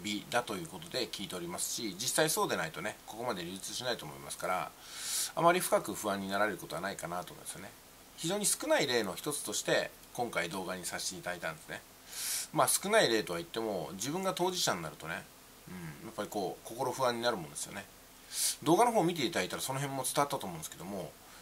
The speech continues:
えーっと、中井さん、動画の方は見てくださらなかったのかな？これはどうやら。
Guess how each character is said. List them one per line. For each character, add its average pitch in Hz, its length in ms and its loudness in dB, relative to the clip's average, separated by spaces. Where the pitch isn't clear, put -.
え 98 920 -2
ー - 20 -12
っ - 60 -16
と、 98 140 -8
中 120 200 2
井 117 40 2
さ 101 280 2
ん、 107 60 -12
動 139 160 -2
画 147 300 8
の 151 100 4
方 156 80 6
は 127 60 8
見 156 140 0
て 123 260 0
く - 80 -4
だ 156 100 8
さ 180 160 10
ら 196 80 12
な 160 100 8
か - 60 4
っ - 60 -4
た - 80 -6
の - 100 0
か 117 60 4
な？ 117 80 4
こ 117 100 -2
れ 127 80 8
は 143 60 10
ど 160 200 12
う 151 60 12
や 135 80 12
ら。 120 260 8